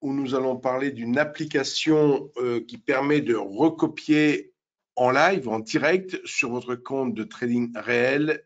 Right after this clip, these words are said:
des suggestions de trading qui sont présentées quant à elles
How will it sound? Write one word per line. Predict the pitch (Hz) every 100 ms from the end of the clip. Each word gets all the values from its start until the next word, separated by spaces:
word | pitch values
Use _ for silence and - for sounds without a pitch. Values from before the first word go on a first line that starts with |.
| 120
des | 120 160
suggestions | - - - 139 127 127 - 135 139
de | 113 120 120 -
trading | - 117 101 113 127 135 131 - _ -
qui | 113
sont | - - 127 131 - - _
présentées | - 117 117 113 123 131
quant | 123 117
à | 117
elles | 117 120 123 131